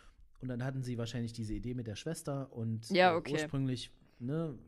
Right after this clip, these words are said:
Speaker 1: sollte sie zwölf Jahre sein, aber als sie dann Trachtenberg gecastet hatte, hat man gedacht, ja, okay, dann machen wir sie vierzehn.
Speaker 2: Okay. Mhm.
Speaker 1: Puh,
Speaker 2: So.
Speaker 1: so, Sandra.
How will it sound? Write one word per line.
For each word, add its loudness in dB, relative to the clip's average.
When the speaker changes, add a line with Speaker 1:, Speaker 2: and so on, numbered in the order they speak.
Speaker 1:
sollte -4
sie -4
zwölf -2
Jahre -2
sein, -4
aber -6
als -10
sie -6
dann -6
Trachtenberg -8
gecastet -8
hatte, -8
hat -12
man -8
gedacht, -10
ja, -6
okay, -10
dann -8
machen -8
wir -8
sie -12
vierzehn. -16
Speaker 2:
Okay. -4
Mhm. -4
Speaker 1:
Puh, 0
Speaker 2:
So. -4
Speaker 1:
so, -2
Sandra. -4